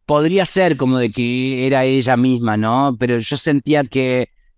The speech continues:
que había como algo de, de, de un espejo, de dos entidades, eh, que es como un juego también, el otro yo,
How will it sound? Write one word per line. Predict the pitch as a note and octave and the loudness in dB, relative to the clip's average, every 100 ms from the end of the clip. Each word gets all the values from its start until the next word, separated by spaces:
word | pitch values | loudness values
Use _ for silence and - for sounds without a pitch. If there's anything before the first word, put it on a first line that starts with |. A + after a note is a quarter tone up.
| _ | _
que | - | -2
había | A2+ C3 A#2+ | 2 2 0
como | A#2+ A#2+ | 0 0
algo | A#2+ A#2+ | 0 0
de, | A2+ A2 | 0 -2
de, | A2 | -4
de | G#2 | -2
un | A2+ | 0
espejo, | A2+ - - A2 G#2 | 0 -2 -6 -4 -2
de | G2 G2 | -2 0
dos | A#2 A#2+ | 0 2
entidades, | G#2+ F#2+ G#2+ G#2+ G2 F2 - - - - | 0 0 0 0 0 -2 -6 -14 -18 -8
eh, | F#2 - _ | -6 -6 _
que | B2+ | -4
es | |
como | - C#3 | 0 0
un | A#2 | 0
juego | - D3 A#2+ | 0 0 0
también, | G2 G2+ G2+ F#2+ - _ | 0 0 -2 -4 -8 _
el | G2+ G2+ | -2 0
otro | G#2+ G2+ G#2 | 0 0 -2
yo, | A2 G#2 | 0 -2